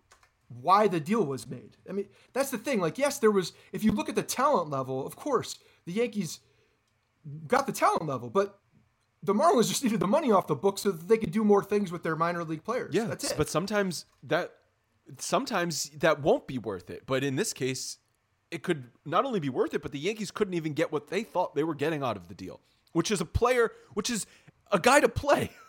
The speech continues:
Speaker 2: <laughs> Just play.
Speaker 1: Yeah.
Speaker 2: Go out there and play, Stanton. You're not doing that.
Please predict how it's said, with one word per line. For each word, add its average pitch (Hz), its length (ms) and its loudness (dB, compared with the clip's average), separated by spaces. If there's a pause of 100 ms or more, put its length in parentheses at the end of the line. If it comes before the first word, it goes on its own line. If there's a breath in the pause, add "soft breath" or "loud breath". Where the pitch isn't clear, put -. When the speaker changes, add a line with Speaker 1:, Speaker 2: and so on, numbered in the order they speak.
(120)
Speaker 2:
<laughs> - 300 -18
Just - 220 -10
play. 214 420 0
Speaker 1:
Yeah. 117 80 -12 (800)
Speaker 2:
Go 226 220 4
out 226 240 0
there 233 160 2
and 165 220 -2
play, 196 300 0
Stanton. 143 420 -6
You're 170 100 -2
not 180 240 0
doing 185 280 -2
that. 92 200 -12